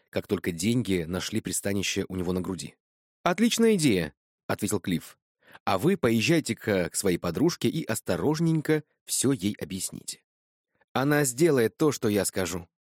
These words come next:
Клифф подхватил свой пивной кувшин с длинным горлышком и удалился.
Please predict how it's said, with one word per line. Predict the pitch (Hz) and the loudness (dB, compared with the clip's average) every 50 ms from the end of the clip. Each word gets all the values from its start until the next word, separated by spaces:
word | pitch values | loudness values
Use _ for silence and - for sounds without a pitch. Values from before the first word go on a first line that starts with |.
| _ _ _ _ _ _ _ _ _ _ _ | _ _ _ _ _ _ _ _ _ _ _
Клифф | - 160 190 202 - - - - | 2 2 2 2 2 -2 -6 -4
подхватил | - 127 - - 127 127 - 160 147 127 | -4 -6 -2 0 0 2 4 2 2 2
свой | - - 113 113 107 98 | 2 2 2 2 2 2
пивной | - - 110 90 101 95 85 - | 2 -2 -2 -2 0 -2 -2 -2
кувшин | - 92 - - - 180 180 180 156 131 - - _ | -4 -4 -4 0 2 2 2 2 0 -2 -6 -12 _
с | - - | -10 -6
длинным | 82 - 104 113 101 90 87 82 80 | -4 0 0 0 0 0 -2 -2 0
горлышком | 131 151 151 139 135 - - 139 120 | 2 2 2 2 0 0 -2 -2 -2
и | - - 127 | -2 -4 -6
удалился. | 123 95 87 76 - 50 - - - - | -2 -2 -2 -2 -4 -6 -6 -6 -6 -6